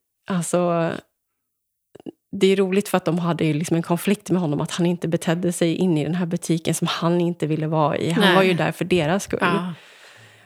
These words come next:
Speaker 1: Och, eh, att de då ville liksom <laughs> straffa honom lite med att, "Om du inte skärper dig så går vi härifrån." Och han bara,
Speaker 2: Äntligen.
Speaker 1: "Yes." <laughs> Ja.
Speaker 2: Ja, vad roligt.
Speaker 1: Ja.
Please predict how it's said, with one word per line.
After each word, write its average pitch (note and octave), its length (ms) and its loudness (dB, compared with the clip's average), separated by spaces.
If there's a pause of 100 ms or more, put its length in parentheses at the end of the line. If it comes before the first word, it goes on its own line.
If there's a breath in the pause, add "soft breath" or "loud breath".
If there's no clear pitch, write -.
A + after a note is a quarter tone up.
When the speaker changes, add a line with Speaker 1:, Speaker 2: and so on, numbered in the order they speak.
(160 loud breath)
Speaker 1:
Och, - 400 -2
eh, - 440 0
att - 240 -4
de D#3 240 2
då E3+ 140 -2
ville D#3 340 0
liksom E3 600 -2
<laughs> - 100 -14
straffa F#3 400 0
honom F#3 280 2
lite F3+ 220 0
med F3 180 2
att, - 240 -10 (160)
"Om F#3+ 280 0
du G3 100 4
inte F#3+ 160 -2
skärper F3+ 300 0
dig F3+ 100 2
så F3+ 100 2
går F#3 180 2
vi F#3 80 2
härifrån." F#3 380 2 (120)
Och F3+ 60 2
han F#3 200 4
bara, F#3 160 6
Speaker 2:
Äntligen. G3 400 2
Speaker 1:
"Yes." - 680 2
<laughs> C#4 40 6 (1400 loud breath)
Ja. G#3 260 2 (960 loud breath)
Speaker 2:
Ja, G3 120 0
vad F3+ 200 -2
roligt. F#3+ 460 -10 (220 loud breath)
Speaker 1:
Ja. F#3 120 2